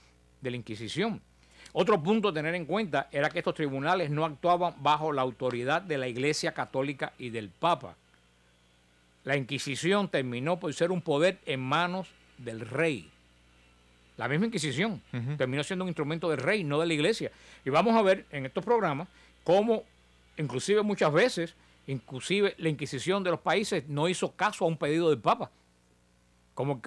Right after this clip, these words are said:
Speaker 1: como el, el problema del cardenal de Toledo. Al cardenal de Toledo lo acusaron de, lo acusaron de herejía,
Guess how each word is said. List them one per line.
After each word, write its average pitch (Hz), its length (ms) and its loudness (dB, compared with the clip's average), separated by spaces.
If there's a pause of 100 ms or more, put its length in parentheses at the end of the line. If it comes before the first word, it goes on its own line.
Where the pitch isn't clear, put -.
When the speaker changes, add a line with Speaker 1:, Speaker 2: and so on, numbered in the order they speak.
(100)
Speaker 1:
como 139 180 -2
el, 131 180 0
el 131 160 -8
problema 135 400 -4
del 156 100 -4
cardenal 131 400 -2
de 147 100 -4
Toledo. 165 440 0 (420)
Al 120 80 -16
cardenal 131 400 -2
de 165 80 2
Toledo 160 340 0
lo 160 100 0
acusaron 151 520 -4
de, 139 160 -4
lo 123 80 -6
acusaron 143 320 -6
de 156 60 0
herejía, 175 440 0